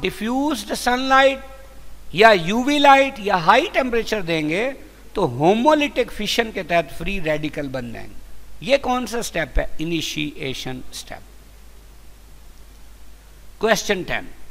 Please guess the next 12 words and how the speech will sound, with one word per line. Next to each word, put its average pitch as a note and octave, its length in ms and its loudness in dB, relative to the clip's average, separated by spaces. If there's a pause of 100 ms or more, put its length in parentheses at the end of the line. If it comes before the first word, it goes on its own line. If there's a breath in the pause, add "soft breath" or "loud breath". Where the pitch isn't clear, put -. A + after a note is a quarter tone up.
(440)
which G3+ 260 -2
of D#4 160 4
the D4+ 120 4
following A#3 440 -2
alkyl D4 480 4
halides C4+ 520 4
cannot B3 580 2
be C#4+ 120 -4
prepared B3+ 520 0
directly C4+ 640 0
from G3+ 360 -2
alkane? C3+ 460 -6